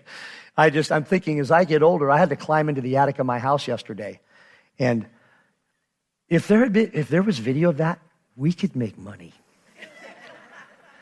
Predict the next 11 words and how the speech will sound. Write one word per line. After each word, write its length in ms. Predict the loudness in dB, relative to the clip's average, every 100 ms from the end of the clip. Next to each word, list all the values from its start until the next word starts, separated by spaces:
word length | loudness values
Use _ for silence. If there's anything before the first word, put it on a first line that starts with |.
| _ _ _ _
Um, 280 | 0 2 2
I 80 | 2
don't 180 | 2 2
climb 340 | 0 2 2
like 180 | 0 0
I 40 | 0
did 200 | -2 -2
when 100 | -4
I 60 |
was 180 | -4 -4
thirty. 320 | -4 -4 -6